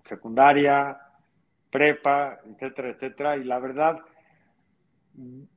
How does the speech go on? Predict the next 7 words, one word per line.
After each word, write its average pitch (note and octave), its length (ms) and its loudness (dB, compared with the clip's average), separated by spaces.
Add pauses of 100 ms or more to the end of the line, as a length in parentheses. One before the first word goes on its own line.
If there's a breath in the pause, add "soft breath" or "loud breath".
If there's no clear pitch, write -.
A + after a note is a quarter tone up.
(100)
des-, D#3+ 880 4
me D#3 240 2
pasó D#3+ 280 2
a G3+ 40 2
los G#3+ 180 -4
cuatro F3 420 -2
años, D#3+ 300 -8